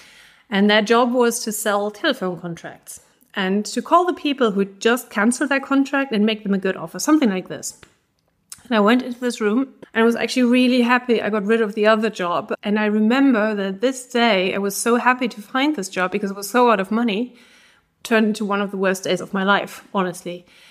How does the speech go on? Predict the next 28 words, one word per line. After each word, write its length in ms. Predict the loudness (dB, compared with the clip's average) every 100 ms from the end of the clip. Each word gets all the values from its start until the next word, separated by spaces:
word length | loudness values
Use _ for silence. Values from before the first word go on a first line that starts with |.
| _ _
There 160 | 0 2
are 160 | 0
different 420 | 0 -2 0 -2 0
kinds 300 | 0 0 0
of 60 |
people 100 | -4
from 200 | -2 0
different 300 | 0 0 0
university 500 | 0 2 2 0 -6
parties. 560 | -2 0 0 -2 -10 -14 _ -20 _
And 140 | 2
I'd 160 | 2 2
always 480 | 4 4 6 4 2
assumed 600 | -2 -4 0 0 -2 -6
that 380 | -6 -6 -6 -10 -16
they 320 | -4 0 0
had 260 | -2 -4 -2
made 280 | -2 0 -2
it. 280 | -8 -14 -8 -2
I 80 |
didn't 260 | 2 2 2
really 220 | 0 -2
care 260 | -4 -2 2
where 120 | 4
I 100 | 4
was 160 | 2 -4
gonna 200 | -6 -6
go, 300 | -6 -6